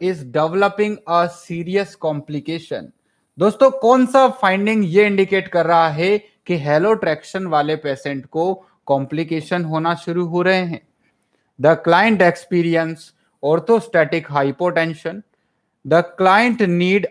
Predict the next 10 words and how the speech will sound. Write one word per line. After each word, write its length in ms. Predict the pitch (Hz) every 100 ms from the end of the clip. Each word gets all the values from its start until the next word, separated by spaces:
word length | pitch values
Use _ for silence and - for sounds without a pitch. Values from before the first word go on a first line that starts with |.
| -
assistance 880 | 151 156 208 - 190 180 196 - 135
with 280 | 131 147
the 160 | 139 147
shaving, 680 | - - 156 156 180 196 202 _ _ _ _ _ _ _ 131
the 200 | 170 185 190
client 540 | 196 220 247 247 -
cannot 720 | 185 180 170 175 190 151 - - _ _ _ 139
open 400 | 156 180 214 196
the 120 | 160 139
mouth 380 | 143 165 196